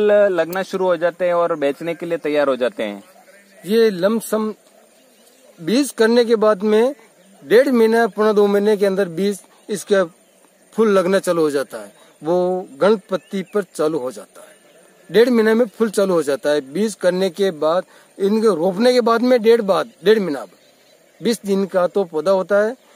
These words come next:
Speaker 2: बीस दिन के चोबने के बाद में भी ये मानो डेढ़ महीना में इसका फूल चालू हो जाते हैं।
Speaker 1: तो
Speaker 2: ढाई
Speaker 1: सर,
Speaker 2: महीने, ढाई महीने में।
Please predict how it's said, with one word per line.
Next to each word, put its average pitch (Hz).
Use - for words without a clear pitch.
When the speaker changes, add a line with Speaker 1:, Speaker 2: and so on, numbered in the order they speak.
Speaker 2:
बीस 208
दिन 208
के 202
चोबने 190
के 214
बाद 180
में 185
भी 220
ये 185
मानो 185
डेढ़ 208
महीना 196
में 202
इसका 180
फूल 214
चालू 151
हो 117
जाते 98
हैं। -
Speaker 1:
तो 196
Speaker 2:
ढाई 226
Speaker 1:
सर, 262
Speaker 2:
महीने, 240
ढाई 180
महीने 139
में। 104